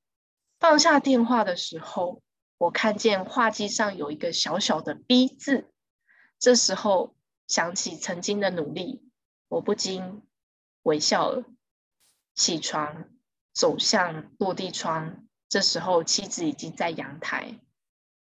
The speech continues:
然后他说他搂着我的腰，然后我们一起看向阳台之外的远方，一片田园，有着独立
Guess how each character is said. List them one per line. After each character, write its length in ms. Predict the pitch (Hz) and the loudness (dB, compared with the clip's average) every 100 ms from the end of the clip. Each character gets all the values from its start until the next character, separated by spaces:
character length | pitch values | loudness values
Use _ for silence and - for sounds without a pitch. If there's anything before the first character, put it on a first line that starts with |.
| _ _ _ _ _ - | _ _ _ _ _ -6
然 100 | 165 | -2
后 140 | 165 | -2
他 120 | 160 | -2
说 140 | 165 170 | -4 -2
他 160 | 175 | -2
搂 160 | 156 139 | -4 -4
着 160 | 165 | -4
我 80 | 147 | -4
的 140 | 135 135 | -6 -8
腰， 500 | 160 160 160 165 - _ _ _ | -4 -4 -4 -8 -18 _ _ _
然 120 | 147 | -10
后 300 | - 170 165 | -4 -2 0
我 120 | 156 | 0
们 160 | 151 156 | -2 -4
一 60 | 185 | -2
起 200 | - 151 | -2 -2
看 280 | - 175 | -2 -2
向 400 | 160 190 160 - _ - | 0 0 0 -4 _ -6
阳 220 | 165 196 | -6 -4
台 380 | - 160 147 151 _ _ _ _ _ _ | -2 -2 -4 -8 _ _ _ _ _ _
之 160 | - 196 | 0 4
外 240 | 208 185 | 4 4
的 80 | 160 | 2
远 260 | 151 131 - | -2 -6 -8
方， 400 | 165 156 156 - _ _ _ _ _ - | -6 -6 -8 -14 _ _ _ _ _ -10
一 100 | 170 | -2
片 260 | 220 196 | 0 0
田 300 | - 175 160 | -2 -6 -4
园， 480 | 160 147 143 147 - _ _ _ _ - | -4 -4 -4 -10 -16 _ _ _ _ -2
有 120 | 165 | 0
着 220 | - 165 | 2 0
独 400 | - - 185 208 | 0 -4 -4 4
立 320 | 285 254 208 | 6 6 4